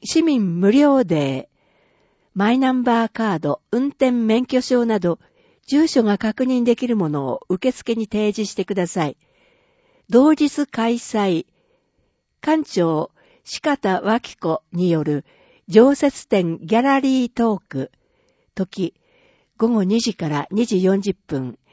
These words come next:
集合場所、美術館受付。なお、常設展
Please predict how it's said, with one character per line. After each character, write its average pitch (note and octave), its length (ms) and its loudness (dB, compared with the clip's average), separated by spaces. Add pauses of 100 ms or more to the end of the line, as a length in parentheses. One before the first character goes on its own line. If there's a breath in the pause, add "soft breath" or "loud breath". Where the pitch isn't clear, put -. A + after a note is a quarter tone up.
集 B3 300 2
合 A3 200 4
場 F#3 140 0
所、 E3+ 300 0
美 F3+ 140 2
術 B3+ 260 -4
館 D#3 220 -2
受 D#3 260 -4
付。 - 360 -8 (600)
な G3 220 -2
お、 D#3+ 120 -4 (400 soft breath)
常 C4 360 6
設 - 340 -2
展 E3+ 420 -2